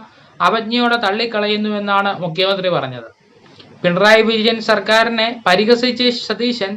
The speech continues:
തന്നെക്കുറിച്ച് എന്തെങ്കിലും നല്ലത് പറയാൻ മുഖ്യമന്ത്രി തീരുമാനിച്ചിരുന്നെങ്കിൽ പോലും താൻ അസ്വസ്ഥനാകുമായിരുന്നെന്നും സതീശൻ പറഞ്ഞു. "ഞാനൊരു വലിയ വിശ്വാസിയാണ്,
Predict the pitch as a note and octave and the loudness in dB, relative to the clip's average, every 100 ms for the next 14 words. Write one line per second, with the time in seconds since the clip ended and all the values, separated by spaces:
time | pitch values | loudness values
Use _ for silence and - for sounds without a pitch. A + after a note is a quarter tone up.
0 | A3+ - F#3+ G#3 G#3+ A#3 A#3 A3+ A3 - | -12 -8 -6 -4 -4 -4 -4 -4 -4 -4
1 | G3+ G#3+ A3+ A#3 A#3 G#3+ G#3 A3+ B3 A#3+ | -4 -4 -4 -6 -4 -4 -2 -2 0 0
2 | A3+ A3+ A3 G#3 A3+ A3 A3+ G#3+ G#3+ A3+ | 0 -4 -6 -8 -8 -8 -8 -4 -4 -4
3 | A3+ A3+ A#3+ A#3 A3+ A3+ A#3+ F#3+ E3+ D#3 | -6 -6 -6 -6 -6 -6 -4 0 0 -2
4 | - _ _ - _ - G#3+ A#3 - E3+ | -6 _ _ -20 _ 0 2 2 -2 -4
5 | B3 B3 B3+ B3 A#3 A#3 A3+ A3 A3 A3 | -2 0 0 0 0 0 0 0 -2 -6
6 | A3 G#3+ G3 G3 F#3 F#3 D3+ C3 B2+ - | -8 -6 -2 -2 -2 -6 -8 -8 -12 -18
7 | _ _ _ - F3+ A3 A3 A3 A3+ A3+ | _ _ _ -2 0 2 2 2 0 -2
8 | G#3 A3 A#3 A#3 A#3+ A3 G#3 | -2 0 0 0 -2 0 -2